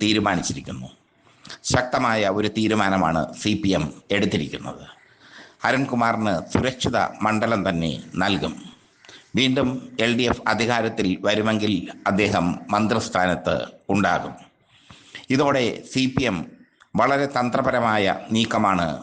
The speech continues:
നടത്തിയിരിക്കുന്നത്. ബി എസ് എന്നത് ഒരു വികാരമാണ്. ബി എസിന്റെ ശക്തി എന്തെന്ന് സി പി എം അനുഭവിച്ചറിഞ്ഞു. ബി എസിന് വേണ്ടി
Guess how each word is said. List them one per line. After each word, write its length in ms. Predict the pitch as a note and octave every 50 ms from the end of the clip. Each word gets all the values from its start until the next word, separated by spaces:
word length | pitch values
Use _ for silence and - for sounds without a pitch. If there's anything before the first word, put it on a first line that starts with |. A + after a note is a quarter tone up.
| - -
നടത്തിയിരിക്കുന്നത്. 840 | G2 G#2 G2 - - A2+ F#2 D#2+ D#2+ D2 C#2+ D2 D2+ C#2 - D2 D2+ - - - - - _ _ _ -
ബി 100 | G2+ B2+
എസ് 260 | D#3 E3+ C#3+ A#2+ D3
എന്നത് 460 | C3 B2+ B2+ A#2+ A2+ G#2+ F#2+ F2 E2 - - - -
ഒരു 140 | G2+ G#2+ A2
വികാരമാണ്. 720 | G2 G2 F#2 G2 G#2 A2 G#2+ G#2+ F2+ D2 D2 C2+ A#1+ - - - - _ _ _ - - - - - - - -
ബി 60 | -
എസിന്റെ 680 | B2+ C#3+ D3 D3 D3 C3+ C3 B2 C3 A#2 F#2+ D#2+ - - - - B2
ശക്തി 260 | A#2 - - - C#3+
എന്തെന്ന് 720 | B2+ A2+ G#2+ G#2+ G#2 G2+ G#2+ G2 E2+ D2+ - - - -
സി 240 | B2 A#2+ A#2+ A2 -
പി 40 | B2
എം 260 | A2 G#2 F#2+ D#2+ - - -
അനുഭവിച്ചറിഞ്ഞു. 800 | F#2+ G2+ G#2+ G2+ F#2 A2 A2 - - G2+ E2+ C2+ C2+ D2+ C#2 C2 - - - _ _ _ _ _ _ _ - _ _ _ _ _ - - -
ബി 80 | G2 A#2+
എസിന് 280 | C3+ C#3 - D3+ C#3 C#3
വേണ്ടി 640 | C3 C3 C3 A#2+ B2 A#2 G2+ F2+ - - -